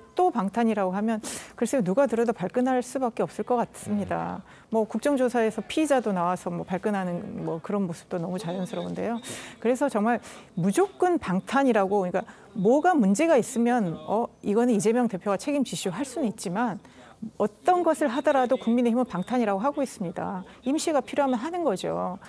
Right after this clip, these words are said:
Speaker 1: 그래서 자꾸 이런 식으로 프레임을 걸다 보면 마치 지금 국민의힘은 반사의 이익을 얻는 것처럼 단기적으로는 그렇게 보이고 있을지 모르지만 이거는 착각이고요. 결국 이거는 국민들한테 피해가 가는 거기 때문에,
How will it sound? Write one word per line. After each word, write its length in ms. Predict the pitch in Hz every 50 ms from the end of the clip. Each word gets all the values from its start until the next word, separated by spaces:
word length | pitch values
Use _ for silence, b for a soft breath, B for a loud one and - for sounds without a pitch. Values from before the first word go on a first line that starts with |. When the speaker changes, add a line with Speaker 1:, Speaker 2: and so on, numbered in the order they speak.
| B B B B B -
Speaker 1:
그래서 260 | - 262 269 277 262
자꾸 280 | 262 - 320 - 349 311
이런 160 | 247 214 262
식으로 220 | 269 - 294 285 -
프레임을 360 | - - 320 302 277 277 277
걸다 280 | - 185 175 - 233 247
보면 460 | 190 180 185 220 254 262 233 180 - B B B B B B -
마치 260 | 180 226 - - 320
지금 240 | - 262 240 262 247
국민의힘은 540 | - 220 220 247 277 277 262 240 262 269
반사의 460 | 254 - - 185 202 208 302 320 285 226
이익을 200 | 196 208 202 202
얻는 220 | 175 165 180 220
것처럼 720 | 226 233 226 - - 208 196 170 170 185 214 233 220 185 - B B B B B B B - -
단기적으로는 640 | - - 220 208 233 247 311 320 302 262 262 240 220 185
그렇게 180 | 165 208 240
보이고 640 | 226 - 180 190 202 214 208 190 175 180 196 208 196
있을지 420 | - - 170 - - 226 226 - 208 165
모르지만 420 | 175 160 175 185 208 - 202 196
이거는 180 | 180 175 190 190
착각이고요. 720 | - - 285 - 349 349 294 226 185 180 185 208 220 214 B B B B B
결국 260 | - 247 285 349 339
이거는 280 | 269 208 220 233 254 240
국민들한테 480 | - 208 208 220 - 240 233 226 233
피해가 340 | - - - 311 349 359 311
가는 220 | 214 202 175 202
거기 180 | 220 226 220 202
때문에, 600 | 202 - 175 170 170 170 190 240 269 262 190 -